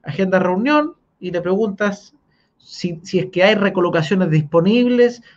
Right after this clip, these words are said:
o si no, puedes comprar lo, di-, lo que hay disponible en, en stock normal, pero mucha-, siempre van apareciendo, ¿ya? Así que con eso los dejo, eh, invitadísimos entonces a mañana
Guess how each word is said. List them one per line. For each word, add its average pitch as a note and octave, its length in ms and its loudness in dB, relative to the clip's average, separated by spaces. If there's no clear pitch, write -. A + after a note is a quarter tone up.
o D#3 120 -6
si E3 160 -8
no, B3 340 -2
puedes G3 200 -4
comprar G3 300 -4
lo, F#3+ 200 -2
di-, E3 160 -4
lo E3 100 -2
que E3 120 -2
hay F#3 80 2
disponible F#3 480 -2
en, F3+ 160 -6
en E3 180 -8
stock F#3 420 -6
normal, F3+ 560 0
pero D#3+ 220 4
mucha-, F#3+ 500 -2
siempre A#3+ 280 2
van A3+ 120 2
apareciendo, E3 760 -2
¿ya? G3+ 240 -4
Así - 120 -18
que F3+ 120 -8
con F#3+ 140 2
eso A#3 160 2
los G3+ 140 -2
dejo, G#3 400 -2
eh, F3 260 2
invitadísimos A3 640 -2
entonces A#3+ 260 -2
a A3 80 0
mañana C4+ 500 -4